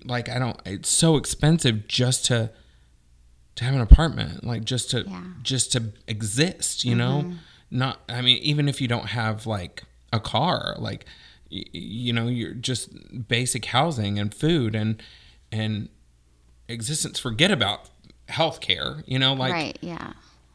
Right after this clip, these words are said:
Speaker 2: Last on the list.
Speaker 1: Right. It's so ex-, ex-, expensive, and we're not,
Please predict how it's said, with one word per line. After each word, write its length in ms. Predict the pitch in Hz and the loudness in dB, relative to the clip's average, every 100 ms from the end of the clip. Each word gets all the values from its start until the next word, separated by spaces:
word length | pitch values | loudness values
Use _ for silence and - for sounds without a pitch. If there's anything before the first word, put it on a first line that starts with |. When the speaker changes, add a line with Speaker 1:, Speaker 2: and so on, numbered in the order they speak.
| _ 185 | _ -14
Speaker 2:
Last 300 | 185 180 170 | -12 -12 -12
on 120 | 175 | -12
the 80 | 175 | -12
list. 380 | - - - 127 | -14 -18 -10 -6
Speaker 1:
Right. 300 | 160 160 - | -2 -4 -6
It's 200 | 131 - | -8 -4
so 240 | - 175 170 | -2 -2 -2
ex-, 480 | - - - - - - | -4 -2 -4 -6 -10 -18
ex-, 520 | - - - - - _ _ _ _ - | -18 -8 -4 -4 -4 _ _ _ _ -16
expensive, 800 | 120 - - 175 208 - 127 110 | -8 -6 4 4 4 0 0 -2
and 180 | 123 120 | -2 -2
we're 100 | 123 | -2
not, 460 | 131 160 180 - | -2 -2 -2 -4